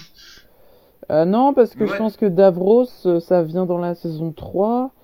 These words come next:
Speaker 1: Euh, non,
Speaker 2: Oui.
Speaker 1: deux. Dans la saison deux, avec, euh, le, le culte de Scarrow. Et, euh, mais,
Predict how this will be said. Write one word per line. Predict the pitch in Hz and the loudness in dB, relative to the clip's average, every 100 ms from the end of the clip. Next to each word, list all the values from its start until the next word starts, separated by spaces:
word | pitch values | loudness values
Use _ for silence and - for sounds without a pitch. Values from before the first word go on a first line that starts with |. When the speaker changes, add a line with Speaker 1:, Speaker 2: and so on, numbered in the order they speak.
| _ _ _ - | _ _ _ -2
Speaker 1:
Euh, | 156 | 0
non, | 214 | 0
Speaker 2:
Oui. | 170 | 2
Speaker 1:
deux. | 185 240 277 _ _ _ - | 2 2 -2 _ _ _ -16
Dans | 135 147 | -6 -4
la | 147 | -4
saison | 151 147 143 139 | -4 -6 -4 -4
deux, | 156 247 262 | -2 -2 -2
avec, | 165 147 - 139 | -2 -4 -4 0
euh, | 123 | 2
le, | 127 127 123 127 | 2 0 0 0
le | 123 127 | 0 -2
culte | - 156 147 139 | -4 -8 -6 -6
de | 127 123 | -4 -6
Scarrow. | - 143 139 226 381 _ _ _ _ _ - - | -4 -2 -2 -4 -6 _ _ _ _ _ -20 -14
Et, | |
euh, | - - - - - 131 | -10 -8 -8 -10 -10 -4
mais, | 131 127 127 127 127 | -2 0 0 0 0